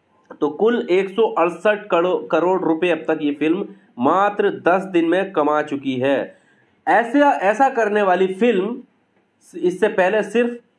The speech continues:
बाहुबली बताई जा रही है और बाहुबली के बाद ये दूसरी फिल्म बन गई है जिसने इतनी ताबड़तोड़ तरीके से ये कमाई की है। और इसके बावजूद भी,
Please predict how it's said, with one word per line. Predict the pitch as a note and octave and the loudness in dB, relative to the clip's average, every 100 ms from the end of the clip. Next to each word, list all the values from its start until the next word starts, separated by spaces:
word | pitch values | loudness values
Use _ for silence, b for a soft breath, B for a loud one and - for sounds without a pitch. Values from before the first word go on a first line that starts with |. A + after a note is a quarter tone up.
| A#2 | -4
बाहुबली | A#2+ B2+ F3+ F#3 F#3+ | 0 2 2 2 2
बताई | F#3+ F#3+ F#3+ | 0 0 2
जा | F#3+ | 2
रही | F3+ F#3+ G#3 | 2 0 0
है | G#3+ A#3+ B3+ B - | 0 -2 -8 B -4
और | C#3+ | -2
बाहुबली | D3+ E3+ G#3 G#3 G3 | 2 2 2 0 0
के | F#3+ | 0
बाद | D3+ E3 F3 | 2 2 2
ये | |
दूसरी | D#3+ D#3+ F3 F#3 | 0 0 -2 -2
फिल्म | E3 D3 | -2 0
बन | C#3+ | 0
गई | C#3 C#3+ | 2 0
है | |
जिसने | E3+ D#3 E3 | -2 -4 -2
इतनी | D#3+ D#3 G3+ A#3 | -2 -2 -4 -2
ताबड़तोड़ | F#3+ E3 D#3+ D#3+ F#3+ G3 | 2 2 2 0 0 0
तरीके | D#3 C#3 C3+ C3 | 0 -2 -2 -4
से | B2 C#3 F#3 A#2+ | 0 -2 -2 -4
ये | C#3 | -4
कमाई | C#3+ A#2 A2+ C#3 | -2 -2 -2 -2
की | C#3+ B2+ A2+ | -4 -6 -4
है। | G#2+ - B B B _ | -4 -6 B B B _
और | F#3 B3 | 2 2
इसके | - G#3 - - C#4 | 0 -4 -6 0 0
बावजूद | - F#3 F3+ E3+ E3+ B3+ C#4+ | 2 2 2 2 0 2 2
भी, | F#3+ D#3 C#3+ F3+ C4+ - | 2 4 4 2 0 -6